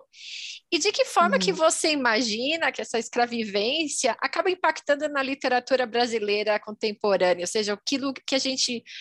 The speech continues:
Speaker 1: tá escrevendo hoje em dia.
Speaker 2: É, foi uma honra, né?
Speaker 1: <laughs>
Speaker 2: Acho que uma coisa linda do nosso tempo é isso, é primeiro a gente conseguir reconhecer,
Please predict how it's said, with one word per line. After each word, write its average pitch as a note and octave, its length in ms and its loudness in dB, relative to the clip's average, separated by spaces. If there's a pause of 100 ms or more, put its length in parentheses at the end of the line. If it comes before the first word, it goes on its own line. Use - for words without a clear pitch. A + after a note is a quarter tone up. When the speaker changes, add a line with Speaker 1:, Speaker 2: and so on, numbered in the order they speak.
(220)
Speaker 1:
tá C#4+ 140 2
escrevendo A#3 760 0
hoje A3+ 260 0
em A3 80 -4
dia. F3+ 520 0 (880)
Speaker 2:
É, F#3+ 460 2 (800)
foi A3+ 100 2
uma B3 200 6
honra, A3+ 360 4
né? G#3+ 140 4 (360)
Speaker 1:
<laughs> G4 320 -4
Speaker 2:
Acho F#3+ 600 -2
que G#3 460 4 (760)
uma G3 220 2
coisa G3+ 340 4
linda G#3+ 360 4
do G#3+ 120 4
nosso G3+ 400 2
tempo G3+ 400 2
é G#3 200 6
isso, G#3 360 0
é F3+ 80 4
primeiro F#3+ 500 2
a G#3 80 6
gente G3+ 240 -2
conseguir G3+ 400 0
reconhecer, G3+ 840 2